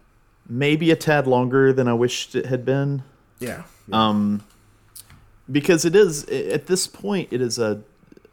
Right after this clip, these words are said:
Speaker 1: a, a departure from the story you're already invested in. And there's nothing wrong with this story, but it is a departure.
Speaker 2: Mm-hmm.
Speaker 1: And so I wish it, I do wish it was a little more efficient with its, uh, with its storytelling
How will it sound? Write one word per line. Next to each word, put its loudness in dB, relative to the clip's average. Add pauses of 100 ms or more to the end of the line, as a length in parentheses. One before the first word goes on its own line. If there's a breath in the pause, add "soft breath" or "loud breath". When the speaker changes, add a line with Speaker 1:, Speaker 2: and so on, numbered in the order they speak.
(160)
Speaker 1:
a, -4 (140)
a -8
departure -2
from -6 (600 soft breath)
the -10
story 0
you're 2
already 2
invested -6
in. -16
And -14
there's -8
nothing -4
wrong -2
with -4
this -8
story, -8
but -6
it 2
is -4
a -16
departure. -4
Speaker 2:
Mm-hmm. -20
Speaker 1:
And -16
so -8
I -10
wish -8
it, -6
I -8
do -6
wish -2
it -6
was -8
a -6
little -4
more -6 (520 soft breath)
efficient -4
with -4 (180)
its, -6
uh, -12 (640)
with -4
its -4
storytelling -2